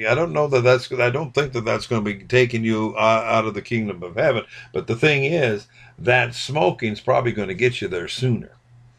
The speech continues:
And there are people that sm-, that still struggle with alcohol, Christians that struggle with alcohol, and different types of thoughts and depression, discouragement, all of these different things, people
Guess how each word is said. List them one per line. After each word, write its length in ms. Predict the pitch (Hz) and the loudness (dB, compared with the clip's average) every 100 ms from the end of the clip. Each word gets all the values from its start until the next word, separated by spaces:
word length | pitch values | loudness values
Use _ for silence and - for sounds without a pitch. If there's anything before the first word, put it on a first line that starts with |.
| _ - - _ _ - - - - - - - - | _ -20 -20 _ _ -20 -20 -20 -20 -20 -20 -10 0
And 480 | 131 131 127 123 120 | 2 4 4 4 4
there 140 | 127 | 4
are 60 | 120 | 4
people 320 | 160 156 131 | 2 2 4
that 180 | 123 120 | 2 2
sm-, 420 | 123 127 120 120 | -2 -2 -2 2
that 220 | 120 120 | 2 2
still 260 | - 143 139 | 0 2 2
struggle 460 | - 131 135 143 | 2 2 2 2
with 160 | 156 135 | 0 0
alcohol, 720 | 139 170 - - 110 101 95 | 0 0 -2 -6 -2 -2 -2
Christians 480 | - 170 - 190 156 | -2 -2 0 -4 -4
that 140 | 139 | -6
struggle 420 | - 113 110 87 | -6 -4 -4 -4
with 180 | 85 80 | -8 -8
alcohol, 640 | 87 85 - 80 78 - - - - - - | -10 -12 -14 -18 -16 -18 -20 -20 -20 -20 -6
and 580 | 110 120 117 113 98 104 | 0 4 4 2 -2 -2
different 320 | 139 135 151 | 0 0 0
types 320 | 147 151 147 | 0 0 0
of 140 | 165 139 | -6 -4
thoughts 680 | - 156 165 127 104 - | 2 4 4 2 -2 -8
and 180 | 113 104 | -8 -6
depression, 840 | 101 107 - 143 190 - - 82 - - - - | -6 -6 0 2 2 0 -12 -16 -20 -20 -20 -4
discouragement, 1000 | 120 - - 196 220 175 117 95 98 - | -2 0 4 6 6 4 0 -8 -12 -4
all 340 | 151 175 196 | 4 6 6
of 40 | 196 | 2
these 220 | 196 151 | -2 0
different 380 | 180 170 180 - | 0 0 -4 -6
things, 420 | 185 214 127 - | -4 -4 -6 -6
people 480 | 139 131 127 120 | -6 -2 -4 -4